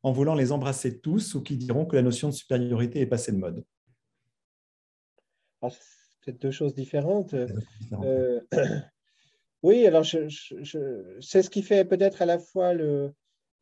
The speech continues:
Speaker 2: le, le, la force et la faiblesse du, d'une démarche comme celle-là. Euh, <clears throat> d'un côté, je crois que,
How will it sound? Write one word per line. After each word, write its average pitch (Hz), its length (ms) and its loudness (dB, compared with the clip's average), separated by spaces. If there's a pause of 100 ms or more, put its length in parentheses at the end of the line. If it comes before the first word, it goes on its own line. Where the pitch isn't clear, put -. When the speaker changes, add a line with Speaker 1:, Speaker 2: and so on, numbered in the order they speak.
(100)
Speaker 2:
le, 143 420 -4
le, 131 400 -4 (460)
la 143 160 2
force 185 280 2
et 160 40 4
la 151 120 4
faiblesse 156 460 -2
du, 139 200 -8
d'une 139 400 -8
démarche 151 380 -2
comme 151 160 -6
celle-là. 196 360 -2 (380)
Euh, 139 160 -8 (100)
<clears throat> 147 320 2
d'un 165 180 4
côté, 185 340 2
je 165 100 -2
crois 160 240 -4
que, 143 480 -2